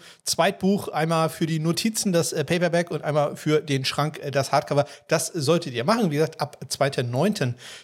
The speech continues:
dann verfügbar. Ich weiß gar nicht, ob ich vorher schon ein oder zwei Exemplare bestellen kann, dass ich die auch hier hab. Das weiß ich noch nicht. Muss ich mal gucken. Es muss noch ein bisschen was gemacht werden und das ist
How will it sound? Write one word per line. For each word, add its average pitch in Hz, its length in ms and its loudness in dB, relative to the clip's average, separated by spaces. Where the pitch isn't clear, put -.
dann 139 260 0
verfügbar. 156 460 2
Ich 127 80 -4
weiß 139 80 -2
gar 135 80 0
nicht, 123 100 -2
ob 113 60 -4
ich - 160 -14
vorher 160 340 2
schon 117 440 -4
ein 123 220 0
oder 113 140 0
zwei - 140 -2
Exemplare 123 400 0
bestellen 113 260 -2
kann, 110 160 -2
dass 92 140 -8
ich - 60 -18
die 87 100 -4
auch 90 100 -4
hier 127 220 2
hab. - 360 -4
Das 135 140 0
weiß 113 120 2
ich 107 60 -4
noch 104 80 -6
nicht. 160 160 -2
Muss - 400 -6
ich 147 40 0
mal 156 100 2
gucken. 160 260 0
Es - 80 -20
muss 240 120 2
noch 269 100 4
ein 196 60 -4
bisschen 247 260 0
was 214 140 2
gemacht 175 360 -2
werden 170 240 2
und 185 120 -4
das 190 80 0
ist - 300 -4